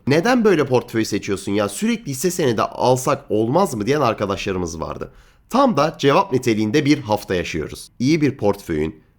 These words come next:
hisse senedinden, borçlanma araçlarından, kıymetli madenlerden ya da emtiadan, kısacası birbirine ters koreli olan varlıklardan oluşması gerektiğini anlatmıştım. İşte tam da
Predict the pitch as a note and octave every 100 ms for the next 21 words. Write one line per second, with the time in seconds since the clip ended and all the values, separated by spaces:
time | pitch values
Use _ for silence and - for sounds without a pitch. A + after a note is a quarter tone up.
0 | _ A2 - D#3+ D#3+ A2 F#2 E2 D2 D2+
1 | - _ - A2+ A2+ A#2+ A#2 B2+ B2+ A2+
2 | - F#2 D2+ C#2+ D2+ - G#2+ G#2 A2 C3
3 | A#2+ G#2+ F#2+ E2 D#2+ D2+ D#2 E2+ D#2+ D#2+
4 | D2+ - B2+ D#2+ D2+ D#2+ _ _ - -
5 | C#3+ C#3 - F#2+ F2+ _ - G2+ C#3 C#3+
6 | A#2 G2 G2 - _ - C3+ E3+ F3 -
7 | A#2 B2+ D#3 G2 B2+ D#3+ - - G2 G#2+
8 | A2+ A#2 A2+ A2+ C#3 C3 - G2 - F2
9 | F#2+ F#2 E2 D#2 - E2 B2+ - _ F#2
10 | G2+ D#2+ - D2 - - - F3 F3 B2
11 | - G3+ A3+ F#3+ F#3